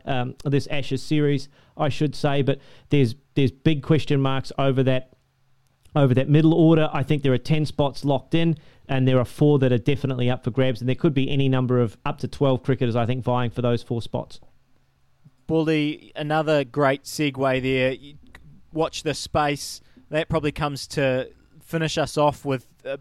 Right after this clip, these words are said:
Speaker 2: watching this space in terms of Ben Stokes' Instagram. Uh, we see him the other day hitting balls. If, uh, if this covid situation kind of keeps to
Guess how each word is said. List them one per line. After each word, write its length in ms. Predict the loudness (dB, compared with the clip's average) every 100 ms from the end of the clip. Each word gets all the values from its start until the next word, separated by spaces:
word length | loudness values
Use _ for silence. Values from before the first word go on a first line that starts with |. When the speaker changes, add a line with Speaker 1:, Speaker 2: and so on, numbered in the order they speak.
| -12 -8
Speaker 2:
watching 420 | -6 -6 -8 -6
this 140 | -6
space 400 | -6 -4 -4 -4
in 80 | -8
terms 320 | -4 -4 -4
of 180 | -10 -6
Ben 180 | -6 -4
Stokes' 360 | -4 -4 -4 -6
Instagram. 760 | -6 -8 -8 -8 -4 -2 -4 -8 _ _ _
Uh, 160 | -6 -4
we 80 | -4
see 280 | -2 -2 -2
him 180 | -4
the 120 | -4 -4
other 200 | -4 -4
day 420 | -2 -2 -2 -6 _ _ -6
hitting 280 | -4 -4 -4
balls. 600 | 0 2 2 0 -4 -18 _ _ _ _ _ _ _ -6
If, 280 | -6 -4 -2
uh, 200 | -2 -2
if 160 | -6 -8
this 160 | -10
covid 400 | -6 -2 -2 -4
situation 880 | -10 -12 -8 -4 -4 -4 -8 -8 -10
kind 200 | -8 -8
of 140 | -8 -10 _ _ _ -8
keeps 340 | -6 -6 -10
to 180 | -12